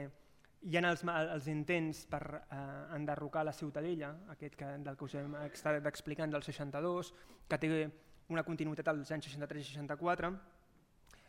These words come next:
eh, els Jocs Florals en dues ocasions es dedicaran a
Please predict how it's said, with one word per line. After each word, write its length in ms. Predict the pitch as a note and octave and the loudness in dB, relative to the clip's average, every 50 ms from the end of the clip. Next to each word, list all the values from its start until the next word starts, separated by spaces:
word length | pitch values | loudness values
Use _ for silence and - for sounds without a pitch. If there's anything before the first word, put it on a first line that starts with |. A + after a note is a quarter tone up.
| - - - - - - - | -20 -20 -20 -20 -20 -4 0
eh, 680 | E3 D#3 D#3 D#3+ D#3 D3+ D3+ D3 D3 D3+ D#3 - G3+ E3 | 2 4 6 6 6 4 4 2 0 -4 -2 0 0 2
els 100 | D#3 C3+ | 4 4
Jocs 220 | F#3 F#3 - - | 2 2 2 2
Florals 500 | - F#3 F3+ F#3 F3+ E3+ F3 F#3+ - - - - - - - | 2 4 4 4 4 4 0 -4 -8 -12 -18 -20 -6 -2 0
en 140 | D#3+ D#3 | 2 4
dues 220 | D#3 E3+ F3+ E3+ E3+ E3+ | 4 4 4 4 4 2
ocasions 420 | F3 F3 E3+ F#3+ F3+ F3+ F#3 - | 2 2 2 2 0 0 0 0
es 120 | F#3 D3 | -2 0
dedicaran 600 | - D#3 D3 D3+ C3+ D3 C#3+ D#3+ D#3+ D#3 E3 F#3 G#3+ G#3+ - - - - - - _ _ - - - - - _ _ _ - - - - - _ - - - - | 0 0 0 2 2 4 6 6 6 6 4 0 -4 -6 -10 -16 -20 -20 -20 -20 _ _ -20 -20 -20 -20 -20 _ _ _ -20 -20 -20 -20 -20 _ -20 -18 -4 0
a 320 | A#3 E3+ E3+ F3 E3+ F3+ | 2 4 4 4 4 2